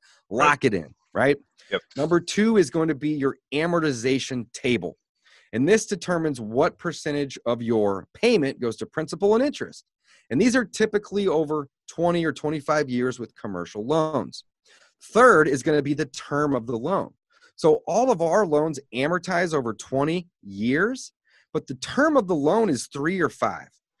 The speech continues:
Speaker 1: So really the term just means is how long you're locking in the rate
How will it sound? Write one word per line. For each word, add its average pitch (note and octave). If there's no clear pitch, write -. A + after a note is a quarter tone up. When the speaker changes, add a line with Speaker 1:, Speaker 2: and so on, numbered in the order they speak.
Speaker 1:
So D#3+
really C4+
the E3
term C4+
just F#3+
means F3
is C3+
how D#3+
long F#3+
you're D3
locking D3
in D3+
the F3
rate F#2